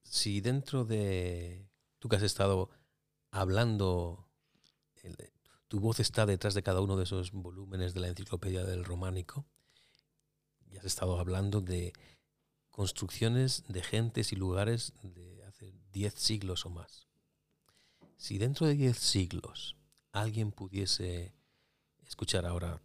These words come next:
tu voz, ¿qué mensaje tendrías para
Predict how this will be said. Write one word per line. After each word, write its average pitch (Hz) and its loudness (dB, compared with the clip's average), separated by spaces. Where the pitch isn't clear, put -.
tu 95 -14
voz, 113 -6
¿qué 123 4
mensaje 107 2
tendrías 90 -6
para 85 -8